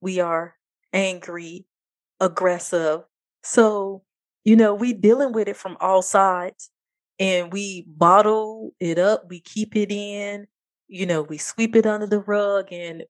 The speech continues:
we internalize that. As a child, when we're growing up, we learn that our parents are supposed to love us and protect us.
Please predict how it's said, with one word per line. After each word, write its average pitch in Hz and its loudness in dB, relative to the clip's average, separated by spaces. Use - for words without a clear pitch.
we 226 -10
internalize 185 -4
that. 156 -2
As 240 0
a 233 -8
child, 180 -2
when 196 -2
we're 185 2
growing 190 0
up, 185 0
we 202 -4
learn 185 -2
that 175 2
our 175 -2
parents 180 -2
are 180 -8
supposed 180 -4
to 175 -4
love 175 0
us 170 -2
and 175 -10
protect 180 -4
us. 156 -2